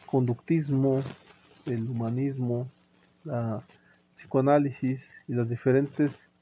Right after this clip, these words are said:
las neurociencias, pero también se mete a las temáticas de Jung, de los arquetipos, de la sombra,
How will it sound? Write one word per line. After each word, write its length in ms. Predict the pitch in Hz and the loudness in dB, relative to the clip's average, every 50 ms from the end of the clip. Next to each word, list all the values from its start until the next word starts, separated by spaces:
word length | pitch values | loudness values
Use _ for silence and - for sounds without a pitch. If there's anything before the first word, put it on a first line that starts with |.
| _ _ _ _ _ _ _ _ _ _ _ _ - | _ _ _ _ _ _ _ _ _ _ _ _ -6
las 220 | 151 123 117 110 | -4 -4 -2 0
neurociencias, 920 | 117 123 123 120 117 113 - - 139 147 151 160 160 - - 135 135 131 | 0 2 2 2 2 0 0 2 2 4 2 2 -2 -2 0 0 0 0
pero 220 | - - 131 123 120 | -2 -2 0 0 0
también 320 | - - 120 123 135 139 | 0 0 0 0 0 -2
se 140 | 135 - 143 | -2 0 0
mete 480 | 135 135 135 135 - 151 147 143 135 - _ _ _ _ _ _ _ _ _ _ _ _ _ - | 0 0 0 0 2 2 2 2 0 -4 _ _ _ _ _ _ _ _ _ _ _ _ _ 2
a 160 | 123 120 117 | 2 4 4
las 260 | 113 113 117 117 - | 4 2 0 -2 -4
temáticas 800 | - 127 120 123 127 131 - - - - - 135 123 120 117 - - - - _ - - - - | -6 -2 0 2 0 0 0 -8 -8 0 2 2 2 2 0 -8 -18 -20 -20 _ -20 -16 -8 -2
de 180 | 127 123 117 107 | 2 2 2 2
Jung, 400 | - - 139 143 147 151 156 165 - - - - _ _ _ _ - - - - _ _ - | 2 2 4 4 4 2 0 -2 -4 -10 -20 -20 _ _ _ _ -20 -20 -20 -20 _ _ -8
de 240 | - 113 117 117 113 | -4 -2 0 0 0
los 180 | 113 110 - | -2 -2 -2
arquetipos, 1040 | 123 117 - - 123 - - - 135 143 131 - - 131 120 120 117 - - - - _ - | -2 -4 -4 -8 -10 -8 -6 -4 -4 -4 -6 -6 -4 -2 -2 -2 -2 -6 -10 -16 -18 _ -8
de 120 | 107 101 | -8 -6
la 120 | 104 107 | -6 -6
sombra, 600 | - - 127 127 127 131 127 120 120 123 117 113 | -6 -2 0 2 2 2 0 0 -2 -2 -2 -4